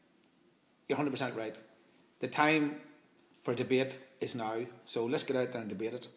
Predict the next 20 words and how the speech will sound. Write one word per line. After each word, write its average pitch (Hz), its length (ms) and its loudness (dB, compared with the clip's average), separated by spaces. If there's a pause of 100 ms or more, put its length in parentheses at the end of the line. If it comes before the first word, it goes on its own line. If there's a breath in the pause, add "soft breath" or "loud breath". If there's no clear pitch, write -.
(140)
And 135 400 -2
I 143 60 4
suppose 170 340 8
when 151 140 6
we're 131 80 6
on 135 160 4
that, 135 280 4 (200)
we 147 100 6
can 156 80 8
also 175 200 8
debate 131 300 4
the 127 80 2
All-Stars. 127 560 0 (720 loud breath)
A - 40 2
way 185 220 10
back 147 500 8
when 131 140 0
the 123 80 0
first 131 320 2
All-Stars 123 760 0